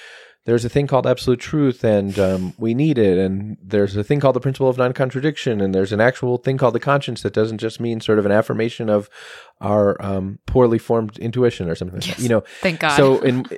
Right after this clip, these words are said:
Speaker 1: <laughs> yeah, right. So Veritatis Splendor is super important from the perspective of moral theology, but law does that for us in a community as well. Like, law
Speaker 2: Mm.
Speaker 1: is meant to order a community towards its end.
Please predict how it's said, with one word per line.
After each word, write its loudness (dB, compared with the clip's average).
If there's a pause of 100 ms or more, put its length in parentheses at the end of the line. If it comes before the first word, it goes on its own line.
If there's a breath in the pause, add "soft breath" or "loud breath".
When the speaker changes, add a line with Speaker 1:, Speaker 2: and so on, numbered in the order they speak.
(140)
Speaker 1:
<laughs> 0
yeah, 6
right. 4
So 4
Veritatis 2
Splendor 0
is -4
super -2
important 0
from -6
the -6
perspective -6
of -10
moral 2
theology, -4 (560 loud breath)
but -2 (320)
law 2
does 2
that 0
for 2
us 0
in -4
a -2
community -2
as -4
well. 2
Like, -4
law 2 (260)
Speaker 2:
Mm. -4
Speaker 1:
is -8
meant 2
to 0
order 2
a 2
community -2
towards 0
its -10
end. 0